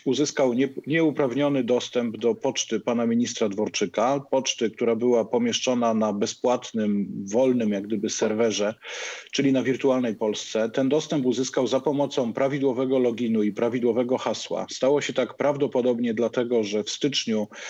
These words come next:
e, dwa tysiące dwudziestego pierwszego roku mieliśmy bardzo, bardzo duży wyciek danych ze sklepów internetowych, e, i wśród tych danych znalazło się mnóstwo loginów i haseł, e, różnych użytkowników polskich serwerów pocztowych, takich jak Interia,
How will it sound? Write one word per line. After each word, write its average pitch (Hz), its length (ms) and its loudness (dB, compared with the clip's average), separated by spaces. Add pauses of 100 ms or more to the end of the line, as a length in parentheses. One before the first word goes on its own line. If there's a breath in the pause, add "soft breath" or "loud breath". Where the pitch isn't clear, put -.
(220 loud breath)
e, 113 220 2
dwa 117 160 0
tysiące - 380 -2
dwudziestego 120 520 0
pierwszego 117 480 0
roku 123 360 0 (380 loud breath)
mieliśmy 127 600 2
bardzo, 131 460 0
bardzo 123 340 0
duży 113 340 0
wyciek 117 400 0
danych 123 340 0
ze 110 100 -2
sklepów 120 420 0
internetowych, 113 880 0
e, 110 200 0
i 123 120 0
wśród - 300 -2
tych 123 160 2
danych 127 420 0
znalazło 135 420 0
się 135 220 0
mnóstwo 131 640 0 (280 loud breath)
loginów 127 640 0
i 117 80 -2
haseł, 117 560 0 (360 loud breath)
e, 117 200 4
różnych 160 460 0
użytkowników 135 720 -2
polskich 143 440 -2
serwerów 127 460 0
pocztowych, 104 520 -4
takich 135 340 -4
jak 98 200 -2
Interia, 120 720 2